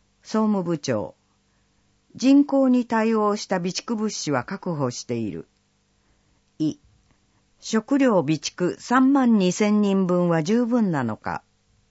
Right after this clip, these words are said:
総務部長、十分と考える。う、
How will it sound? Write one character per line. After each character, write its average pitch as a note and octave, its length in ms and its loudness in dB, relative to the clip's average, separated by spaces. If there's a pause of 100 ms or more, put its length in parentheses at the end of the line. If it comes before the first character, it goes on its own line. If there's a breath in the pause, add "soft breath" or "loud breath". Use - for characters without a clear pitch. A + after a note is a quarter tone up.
(240)
総 F#3 260 -4
務 E3+ 140 -2
部 D3 160 -4
長、 G2 360 -8 (1200)
十 C4 260 0
分 C4 260 2
と C#3 140 -2
考 C#3 360 -2
え G#2 140 -6
る。 - 180 -16 (1080)
う、 E3 200 -6